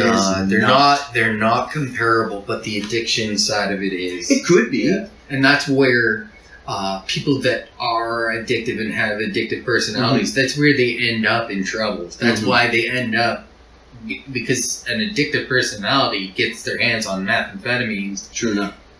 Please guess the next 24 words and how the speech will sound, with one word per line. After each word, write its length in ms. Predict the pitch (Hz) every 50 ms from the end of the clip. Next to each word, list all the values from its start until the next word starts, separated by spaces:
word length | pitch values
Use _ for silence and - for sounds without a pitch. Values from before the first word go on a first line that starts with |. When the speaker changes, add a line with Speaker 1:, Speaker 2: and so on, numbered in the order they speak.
| - -
Speaker 1:
They're 140 | 147 170 170
fucked. 760 | - - - 131 123 123 - - - - - - - - - - - - 120
Speaker 2:
That's 300 | 143 151 151 147 - -
the 120 | 131 139 143
old 160 | 139 127 123
thing, 260 | 143 139 131 127 123
uh, 380 | 120 117 113 113 113 113 113 107
they 100 | 110 104
said, 380 | 104 - - 120 110 95 95 110
"Well, 280 | 113 107 98 98 95 98
oh, 340 | 101 101 95 90 87 90
uh, 220 | 90 87 85 - - - 107
weed 220 | 123 131 131 113 113
was 160 | 113 98 -
gateway 340 | 113 104 95 90 90 95 -
drug." 200 | - - - - - - - - - - - - - - - - - - - - -
The 120 | 135 156
only 200 | 175 196 220 233
way 120 | 226 220 208
it 80 | 180
was 160 | 147 131 131
a 40 | -
gateway 520 | - 131 151 165 - 117 113 107 104 107 95
drug 380 | 95 95 87 92 - - -